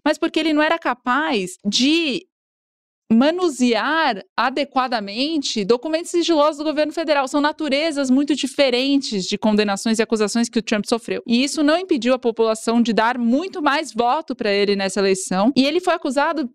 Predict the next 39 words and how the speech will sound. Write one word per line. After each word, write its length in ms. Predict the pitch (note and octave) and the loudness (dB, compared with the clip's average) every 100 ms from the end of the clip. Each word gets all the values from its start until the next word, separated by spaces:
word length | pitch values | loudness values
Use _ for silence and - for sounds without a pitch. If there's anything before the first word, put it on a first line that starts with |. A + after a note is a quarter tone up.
| - | -8
de 140 | A#3+ | -6
ser, 220 | A3+ B3 | -2 0
por 180 | A3 C4 | 0 0
exemplo, 320 | B3 A#3 A#3 | 0 -2 -4
fascista 920 | A3+ G#3 G3 - - C4 F#4 - - - _ _ | -8 -10 -10 -8 -2 -2 -2 -4 -4 -4 _ _
por 220 | - A3+ A3 | 0 2 2
um 260 | C4+ D4+ | 0 2
dos 460 | B3 A#3+ - - - | 2 0 -2 -12 -14
chefes 280 | - A3 G#3+ | -4 -2 0
de 80 | A3 | -2
gabinete 420 | G3 F#3 F#3+ - | -4 -4 -8 -4
dele 160 | G#3+ A#3+ | -2 -2
que 80 | C4 | 0
mais 200 | B3+ - | -2 -4
ficaram 380 | - B3+ D4+ | -4 -2 -2
no 80 | F4 | -6
cargo, 520 | F#4+ C4+ C#4 A#3+ G3 | -2 -2 0 -2 -4
mais 180 | F#3+ G#3 | -4 -4
conviveram 460 | - B3+ A3 A#3 C4+ | -2 -2 -2 -2 -2
com 120 | C4 | -2
ele 140 | A#3+ | -2
dentro 180 | A3 A3 | -2 0
da 80 | G#3+ | -2
Casa 260 | G#3+ G#3 G3+ | -2 -2 -4
Branca. 340 | E3+ E3+ - - | -4 -10 -10 -12
Então, 180 | G3 G3+ | -8 -6
uma 300 | A#3 G#3 A3+ | -2 0 0
das 140 | A3 | -2
figuras 320 | A3+ A3 C4 | -4 -4 -4
que 100 | - | -10
sabe 360 | - - B3 C#4+ | -8 -4 -2 0
melhor 440 | C4+ D4 A#3+ B3 | 0 2 2 2
do 120 | A#3 G3+ | 0 -6
que 80 | |
tá 120 | - G#3 | -4 -4
falando. 360 | G3+ F3+ C#3 - | -2 -4 -4 -2
E 100 | G3+ | 0
mesmo 300 | A3+ D4+ D4+ | 0 0 -2
assim, 380 | C4+ - C4 | -2 -2 -2